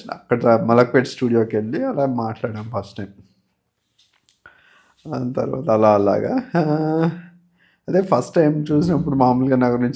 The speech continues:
చెప్పి, అంటే నా సిచ్యువేషన్ ఏదో చెప్పి ఇట్లా మాట్లాడాను. ఆ, అయితే, ఆ, చాలా థింగ్స్ మార్-, మారుతాయి ఇట్లా అని చెప్పాడు.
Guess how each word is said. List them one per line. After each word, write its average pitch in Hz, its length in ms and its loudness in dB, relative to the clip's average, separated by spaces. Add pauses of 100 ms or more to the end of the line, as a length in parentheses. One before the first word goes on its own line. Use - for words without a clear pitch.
చెప్పి, 123 460 0
అంటే 117 360 2
నా 110 560 0
సిచ్యువేషన్ 110 480 -2
ఏదో 113 140 0
చెప్పి 107 340 -4
ఇట్లా 107 180 -6
మాట్లాడాను. 104 840 -2 (1080)
ఆ, 123 420 -10
అయితే, 175 640 -2
ఆ, 135 320 -4 (680)
చాలా 120 260 2
థింగ్స్ 127 340 -2
మార్-, 113 280 -4 (200)
మారుతాయి 120 520 0
ఇట్లా 120 280 -2
అని 113 180 -2
చెప్పాడు. 120 560 4